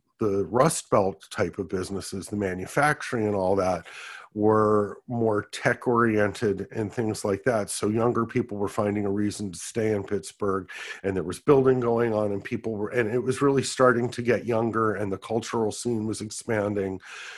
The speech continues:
Whereas Philadelphia at that point was very rooted in what it had always been. Its next renaissance actually came about five or ten years later. So it, those were the differences. Like, Philadelphia was still that, that mid-century,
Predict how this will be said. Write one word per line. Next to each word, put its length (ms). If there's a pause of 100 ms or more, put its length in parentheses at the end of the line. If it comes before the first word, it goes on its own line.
Whereas 280
Philadelphia 640
at 60
that 200
point 260
was 120
very 360
rooted 380
in 180
what 160
it 120
had 180
always 560
been. 460
Its 320
next 360 (380)
renaissance 600
actually 400
came 320
about 420 (140)
five 300
or 80
ten 220
years 280
later. 360 (880)
So 460
it, 180 (360)
those 260
were 100
the 100
differences. 600
Like, 140
Philadelphia 600
was 220
still 400
that, 440
that 200
mid-century, 1200